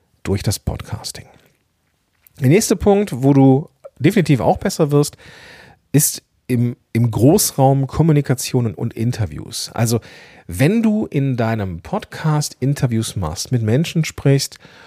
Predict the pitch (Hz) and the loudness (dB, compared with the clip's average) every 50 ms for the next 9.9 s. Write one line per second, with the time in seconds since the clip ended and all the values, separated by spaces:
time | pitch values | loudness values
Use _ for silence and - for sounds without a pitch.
0 | - - _ _ _ _ - 113 110 113 110 107 - - - - 95 92 87 - | -20 -20 _ _ _ _ 0 2 2 2 0 -2 -4 -6 -4 -2 0 0 -2 -4
1 | - _ - - 101 110 - 95 65 - - - - - - - 131 156 196 - | -10 _ -6 -4 -2 0 0 -2 -2 -2 -4 -4 -6 -4 0 2 2 2 2 2
2 | 139 - - - 110 110 135 - - - - _ _ _ _ _ _ _ _ _ | -2 -4 -2 0 2 2 2 0 -2 -8 -14 _ _ _ _ _ _ _ _ _
3 | _ - - - - - - _ _ - 110 110 117 101 - - _ _ _ _ | _ -16 -16 -14 -14 -16 -18 _ _ -2 0 0 -2 -4 -6 -12 _ _ _ _
4 | _ _ _ _ 127 127 123 120 131 135 143 - - - - 107 110 - - 101 | _ _ _ _ 0 0 2 4 4 4 2 0 -2 -2 -2 -2 -2 -2 -2 -2
5 | - - 127 233 - - - 127 104 107 - - - - - - - - - - | 0 2 2 0 0 0 0 0 0 0 -2 0 0 0 0 -2 -10 -18 -20 -20
6 | - - - - - - - - _ - 120 151 202 175 123 110 123 160 226 - | -20 -20 -20 -20 -20 -20 -20 -20 _ 0 2 4 4 2 4 4 4 4 4 2
7 | - - - 214 208 175 151 - _ _ _ - 127 131 131 - 165 185 185 - | 0 0 0 0 0 -2 -6 -14 _ _ _ -2 0 0 2 2 2 2 2 0
8 | - 139 127 110 110 101 90 120 135 - - - - - - _ - 123 156 175 | 0 -2 -2 0 -2 -2 -2 -2 -2 -2 -4 -8 -10 -10 -14 _ 0 2 2 2
9 | 123 101 - - - 120 110 101 156 208 - - - - 110 - - | 2 0 -2 -2 -2 -2 2 2 2 2 0 -4 -4 -2 -2 -2 -2